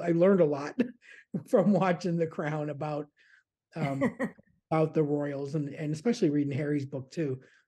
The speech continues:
Speaker 1: uh, about how they handle things, you know, how their relationship with the press is a little give and take, which I never knew. Um, you know, just a, a lot of little things I think that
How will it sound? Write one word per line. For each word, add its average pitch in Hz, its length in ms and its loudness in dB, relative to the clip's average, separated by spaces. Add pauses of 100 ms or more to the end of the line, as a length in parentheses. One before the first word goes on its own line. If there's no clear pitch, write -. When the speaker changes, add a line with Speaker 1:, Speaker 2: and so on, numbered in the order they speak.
(160)
Speaker 1:
uh, 135 340 -6
about 143 360 -6
how 143 180 -4
they 135 400 -6 (680)
handle 135 300 -4
things, 147 400 -10 (840)
you 180 120 0
know, 147 260 -2 (160)
how 156 180 -8
their 147 180 -2
relationship 139 720 -4
with 139 120 -6
the 139 80 -6
press 135 440 -8
is 139 220 -6
a 143 40 -6
little 143 280 -4
give 139 220 -4
and 147 140 -6
take, 147 400 -4 (320)
which 156 180 -4
I 131 320 -2 (140)
never 147 320 -4
knew. 143 320 -4 (540)
Um, 139 480 -2 (640)
you 196 160 4
know, 151 200 4
just 151 220 -2
a, - 100 -4
a 180 300 0
lot 190 220 2
of 165 60 2
little 160 200 2
things 156 300 -4
I 131 100 -6
think 131 240 -6
that 135 160 -4